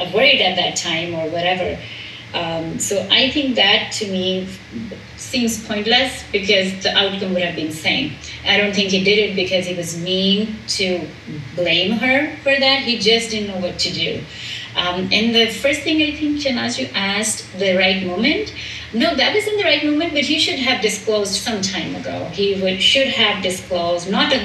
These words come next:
during that last ride with her, or du-, not during that time when she was opening her heart,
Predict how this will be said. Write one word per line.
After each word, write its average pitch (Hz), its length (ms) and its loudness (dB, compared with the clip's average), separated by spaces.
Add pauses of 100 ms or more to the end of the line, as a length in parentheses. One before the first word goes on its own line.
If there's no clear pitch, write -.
during 196 360 4
that 175 300 0
last 170 380 -6
ride 185 380 4
with 226 180 4
her, 226 380 4
or 185 80 -2
du-, 185 240 -4
not 190 180 -2
during 175 340 -2
that 165 180 0
time 165 260 -4
when 160 100 -4
she 185 260 2
was 196 140 0
opening 196 380 0
her 202 160 0
heart, 196 320 0